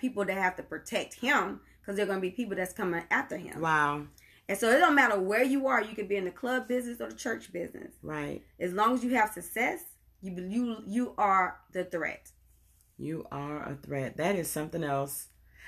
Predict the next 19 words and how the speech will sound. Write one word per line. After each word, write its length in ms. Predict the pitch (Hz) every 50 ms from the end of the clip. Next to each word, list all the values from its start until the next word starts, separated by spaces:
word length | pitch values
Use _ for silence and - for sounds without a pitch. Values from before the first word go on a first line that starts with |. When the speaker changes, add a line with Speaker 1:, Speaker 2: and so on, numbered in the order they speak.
| - - -
Speaker 2:
I 120 | - 156
never 300 | 170 170 170 170 185 190
really 300 | 180 190 196 190 185 190
thought 520 | 185 - 180 175 170 175 170 165 - - -
about, 720 | - 151 151 151 151 151 156 160 156 156 156 151 - - - _ _ _ _ _ _ _ _ _ -
um, 560 | 151 151 147 147 151 151 143 143 143 143 - -
success 1300 | - - - - - - - - - - - - 170 170 - - - 170 165 165 165 165 - - - - - _ _ _ _ _ _ _ _ _ _ _ _ _ - _ _ _ _ _ _ _ -
Speaker 1:
Being 160 | - 190 190 180
Speaker 2:
being 280 | 165 165 160 160 160 156
a 20 |
Speaker 1:
risky. 120 | 156 - -
Speaker 2:
threat 580 | 151 165 220 - 440 - - - - - - _ _ _ _ _ _ -
Speaker 1:
Of 60 | -
Speaker 2:
in 40 | 185 -
Speaker 1:
being 180 | 175 180 180 190
Speaker 2:
that 140 | 180 170
Speaker 1:
so 60 | 151 156
risky. 100 | 170 165
Speaker 2:
manner. 680 | 170 175 196 196 165 123 82 71 57 60 76 - -